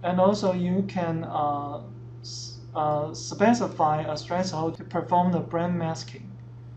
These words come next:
So you can use the button right here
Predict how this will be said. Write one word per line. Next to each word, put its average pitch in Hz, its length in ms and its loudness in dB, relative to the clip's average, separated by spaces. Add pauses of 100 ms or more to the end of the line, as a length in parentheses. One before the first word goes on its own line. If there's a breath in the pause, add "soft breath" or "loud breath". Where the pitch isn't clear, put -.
(120)
So 180 200 0
you 208 120 4
can 196 260 4
use 214 300 4
the 180 160 -6
button 175 420 -2
right 160 280 0
here 190 420 0